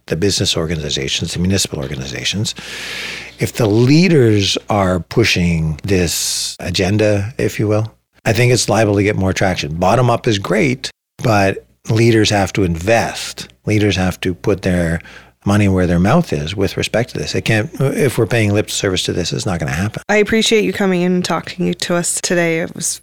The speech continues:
Speaker 2: fascinating. As always, you know I enjoy talking <laughs> with you, Michael. If our listeners wanted to find out more information about you, where could they find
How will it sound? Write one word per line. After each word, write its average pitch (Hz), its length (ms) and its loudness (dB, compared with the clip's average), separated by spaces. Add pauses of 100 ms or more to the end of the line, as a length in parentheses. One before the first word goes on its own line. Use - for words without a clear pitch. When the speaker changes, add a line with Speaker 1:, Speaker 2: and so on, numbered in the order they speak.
Speaker 2:
fascinating. 175 540 0
As 180 160 2
always, 160 300 0
you 175 80 0
know 170 100 2
I 160 120 0
enjoy 170 340 -2
talking 165 400 -6 (240)
<laughs> - 240 -6
with 240 260 4
you, 208 240 4
Michael. 185 460 2 (280)
If 233 280 4
our 226 160 6
listeners 240 340 4
wanted 220 220 4
to 208 80 2
find 202 240 2
out 190 120 4
more 185 160 2
information 185 520 2
about 185 240 2
you, 170 160 2
where 170 160 4
could 175 220 -4
they 175 100 2
find 175 420 -2